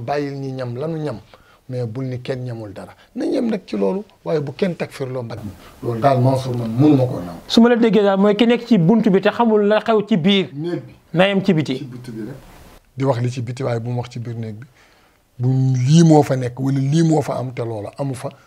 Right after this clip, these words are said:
Speaker 1: Oustaz Mansour.
Speaker 2: Jërëjëf Oustaz Imam Alhaji Pape Makhtar. Oustaz, est-ce que jotul ñun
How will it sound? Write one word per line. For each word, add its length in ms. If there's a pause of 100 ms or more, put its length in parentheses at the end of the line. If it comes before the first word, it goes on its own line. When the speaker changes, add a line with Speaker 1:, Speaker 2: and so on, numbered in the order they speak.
(180)
Speaker 1:
Oustaz 320
Mansour. 320 (320)
Speaker 2:
Jërëjëf 420
Oustaz 560 (400)
Imam 340
Alhaji 400
Pape 140
Makhtar. 540
Oustaz, 340
est-ce 160
que 100
jotul 260
ñun 120